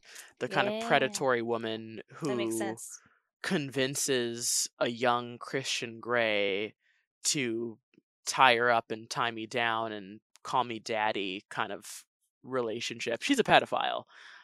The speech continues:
Speaker 1: Um,
Speaker 2: Well, yeah, yeah, yeah. Well, she was the one doing the tying, not him.
Speaker 1: Sure, y-, but you know what I'm, you know
Speaker 2: Yeah,
Speaker 1: what I'm
Speaker 2: yeah,
Speaker 1: saying.
Speaker 2: yeah, yeah. Yes, yes.
Speaker 1: But Dustin Hoffman, or Ben, in this film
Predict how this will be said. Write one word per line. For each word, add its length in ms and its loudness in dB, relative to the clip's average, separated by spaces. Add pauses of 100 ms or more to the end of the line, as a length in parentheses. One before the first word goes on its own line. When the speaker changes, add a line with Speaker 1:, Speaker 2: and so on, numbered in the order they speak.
(160)
Speaker 1:
Um, 360 6
Speaker 2:
Well, 140 8
yeah, 260 8
yeah, 120 8
yeah. 180 4
Well, 140 8
she 180 4
was 220 4
the 100 6
one 240 6
doing 320 2
the 100 -2
tying, 600 0
not 180 0
him. 280 -6 (1040)
Speaker 1:
Sure, 220 0
y-, 200 0
but 100 2
you 200 4
know 120 8
what 100 8
I'm, 220 -4
you 100 4
know 60 12
Speaker 2:
Yeah, 80 12
Speaker 1:
what 80 12
I'm 60 12
Speaker 2:
yeah, 80 12
Speaker 1:
saying. 100 10
Speaker 2:
yeah, 80 6 (180)
yeah. 120 -6
Yes, 480 2
yes. 120 2
Speaker 1:
But 200 12 (680)
Dustin 360 8
Hoffman, 500 8
or 160 2
Ben, 520 4
in 120 -4
this 180 -2
film 480 -2